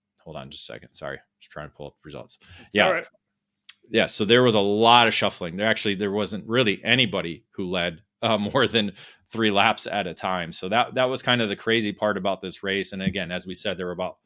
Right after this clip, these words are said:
Speaker 1: five drivers who got out front. And then later in the race, it became about ten drivers. And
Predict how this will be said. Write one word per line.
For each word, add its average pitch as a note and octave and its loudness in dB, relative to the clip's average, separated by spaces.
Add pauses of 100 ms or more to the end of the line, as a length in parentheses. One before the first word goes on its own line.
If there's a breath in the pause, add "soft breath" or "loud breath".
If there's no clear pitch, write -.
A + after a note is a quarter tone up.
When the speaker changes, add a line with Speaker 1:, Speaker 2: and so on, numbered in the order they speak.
(260)
Speaker 1:
five A2 4
drivers G#2+ 2
who G#2 -4
got G2 0
out G2 -4
front. G2 -6 (440 soft breath)
And F#2 -6
then F#2 -2
later G2+ 2
in F#2+ -4
the F#2 -6
race, F#2+ -2
it D2+ -12
became F#2+ -8
about F#2 -8
ten F#2+ -10
drivers. F2 -6
And E2 -18